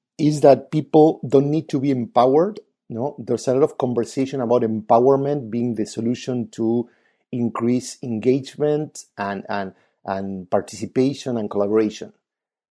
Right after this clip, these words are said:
Companies have been talking about empowering employees for years, the same as consultants, but actually only thirty something of employees are engaged. So actually empowerment is not working,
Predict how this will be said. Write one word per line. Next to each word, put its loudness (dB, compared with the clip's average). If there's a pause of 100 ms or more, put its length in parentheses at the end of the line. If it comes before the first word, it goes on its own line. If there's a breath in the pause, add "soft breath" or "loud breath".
(580)
Companies 4
have -2
been -2
talking 0
about 0
empowering 4
employees -2
for -2
years, 0
the -10
same -4
as -6
consultants, -4 (400)
but 2
actually 0 (320)
only 4 (520)
thirty 4
something -2
of -4
employees 0
are 2
engaged. -4 (180)
So -4 (280)
actually -2
empowerment 4
is -6
not -2
working, -2